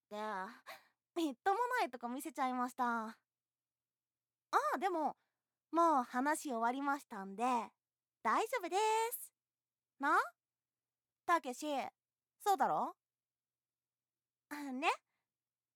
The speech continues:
だから先輩は気にしないでください。先輩はもううちらの頭なんすから。もっと偉そうにどしっと構えててくださいよ。ほら、たけし。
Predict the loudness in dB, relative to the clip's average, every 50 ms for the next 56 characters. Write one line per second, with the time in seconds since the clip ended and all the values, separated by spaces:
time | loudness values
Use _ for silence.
0 | _ 4 6 6 6 6 2 0 0 -2 -4 -4 -2 0 0 0 0 2 4 4
1 | 4 4 2 0 -2 -2 -4 -4 -4 -4 -4 0 2 2 2 2 -2 -4 -4 -4
2 | -4 -4 -4 -4 -6 -6 -8 -10 _ _ _ _ _ _ _ _ _ _ _ _
3 | _ _ -4 0 2 2 2 2 0 2 6 6 6 8 6 4 4 4 4 4
4 | 4 4 2 0 0 0 2 2 2 2 -2 -6 -10 -12 -8 -4 -2 0 0 0
5 | 0 -2 -2 -4 -6 -4 -4 -4 -4 -4 -6 -10 -14 _ _ _ _ _ _ _
6 | _ _ _ _ _ _ _ _ _ _ _ 2 4 4 4 2 0 _ _ _
7 | -2 -2 0 0 4 4 4 4 4 0 0 0 0 0 0 -2 0 0 0 0
8 | 2 0 0 -2 -2 _ -2 -2 2 4 6 6 6 6 6 4 4 4 0 -4
9 | -4 -2 -2 0 0 0 0 0 0 2 2 2 2 4 4 4 4 4 2 -2
10 | -8 _ _ _ _ _ _ _ _ _ _ _ _ _ _ _ _ _ _ _
11 | _ _ _ _ _ _ _ -2 0 2 2 2 2 0 -2 0 2 4 4 4
12 | 2 -4 -8 -6 -2